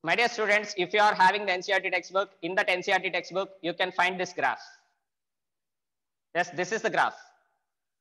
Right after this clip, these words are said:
regarding the hot body radiations. And the graph, if you observe that graph, on the x-axis, on the x-axis, wavelength of emitted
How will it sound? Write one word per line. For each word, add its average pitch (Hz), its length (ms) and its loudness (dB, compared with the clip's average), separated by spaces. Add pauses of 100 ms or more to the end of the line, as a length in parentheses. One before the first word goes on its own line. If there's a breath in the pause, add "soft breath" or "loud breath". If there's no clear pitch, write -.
(140)
regarding 233 440 4
the 196 220 8 (760)
hot 196 400 4
body 208 380 6
radiations. 165 960 -2 (680)
And 220 280 4
the 208 60 4
graph, 208 320 6 (100)
if 190 140 -2
you 233 80 6
observe 214 320 4
that 214 180 4
graph, 175 280 6 (480)
on 208 160 2
the 208 60 4
x-axis, 202 560 2 (1200)
on 185 120 2
the 196 60 6
x-axis, 202 500 4 (480)
wavelength 233 680 4 (140)
of 208 200 6 (140)
emitted 190 360 2